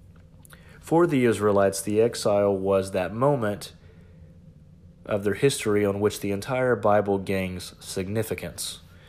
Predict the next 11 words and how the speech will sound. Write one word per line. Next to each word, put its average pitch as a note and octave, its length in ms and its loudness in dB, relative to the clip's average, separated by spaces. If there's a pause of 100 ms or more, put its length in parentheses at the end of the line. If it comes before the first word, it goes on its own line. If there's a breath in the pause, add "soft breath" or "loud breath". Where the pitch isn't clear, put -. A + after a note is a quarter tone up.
(640 loud breath)
that G#2+ 120 0
everything C#3+ 460 0
else G#2 280 -2
orbits G#2 440 0
around G2 360 0
the F#2+ 60 -4
gravity G#2 720 2
of F#2 160 -8
this F2+ 200 -4
faith-shaking G2 1120 -2
moment. F#2+ 600 -6